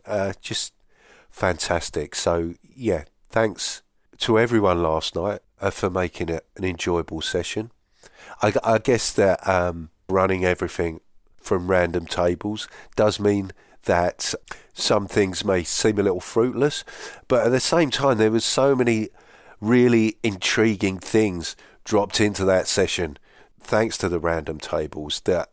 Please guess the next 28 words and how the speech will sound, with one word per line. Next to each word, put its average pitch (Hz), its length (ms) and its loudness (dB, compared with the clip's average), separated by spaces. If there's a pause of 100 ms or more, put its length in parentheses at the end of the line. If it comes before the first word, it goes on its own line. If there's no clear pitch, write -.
are 98 100 -2
clearly 95 460 2
going 90 320 0
to 85 220 -2
lead, 87 560 -2 (880)
lead 98 280 0
to - 140 -2
some 82 320 -2 (260)
interesting 92 600 -2
places. 90 560 -4 (760)
As 107 200 2
we 104 140 2
were 92 100 0
travelling, 95 760 2 (1040)
I 104 80 0
realised 101 540 4
that 98 100 0
during 95 320 0
character 101 500 -2
creation, 85 720 -2
I'd 95 160 -2
rolled 101 260 4
up 98 300 0
a - 80 -4
book - 320 -2
of 90 160 -6
grudges. 104 560 -2 (880)
And, 87 560 0